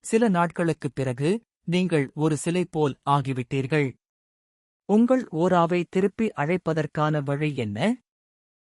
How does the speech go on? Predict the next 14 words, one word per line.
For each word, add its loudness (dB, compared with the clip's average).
நீங்கள் 2
ஒரு 0
தேவதையால் -2
பிடிக்கப்பட்டால், -4
பாவ 2
மன்னிப்பு -2
கேட்பதும், -4
தேவதைக்கும் 0
ஏழைகளுக்கும் -2
உணவு -2
பிரசாதம் -2
செய்வதும் -2
ஒரே 0
வழி. -2